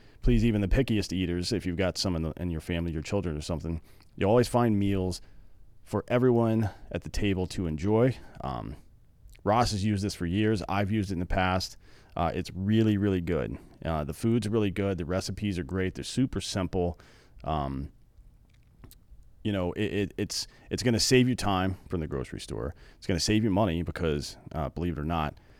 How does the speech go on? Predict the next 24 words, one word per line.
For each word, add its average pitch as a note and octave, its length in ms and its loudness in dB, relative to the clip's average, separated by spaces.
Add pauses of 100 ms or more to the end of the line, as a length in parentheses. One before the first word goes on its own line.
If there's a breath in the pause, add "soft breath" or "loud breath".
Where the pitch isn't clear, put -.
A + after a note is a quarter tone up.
(140)
it's, - 280 -6
uh, C#2+ 120 0
relatively E2 440 0
inexpensive, D2+ 640 -2 (200 soft breath)
and F2 100 -4
it's F2+ 100 -4
gonna G2 140 0
make B2+ 200 2
sure A#2+ 180 2
you're G2 160 2
eating G2+ 320 -2
right. D2+ 300 -2
One F#2+ 160 -4
of A2+ 80 0
the A#2 60 -2
biggest A#2 280 0
barriers B2 360 4
to F2 80 -4
this D2+ 120 -4
stuff, - 240 -4
I'm D#2+ 60 -6
telling A2 300 0
you, E2 180 -4 (340 soft breath)
is D#2+ 460 0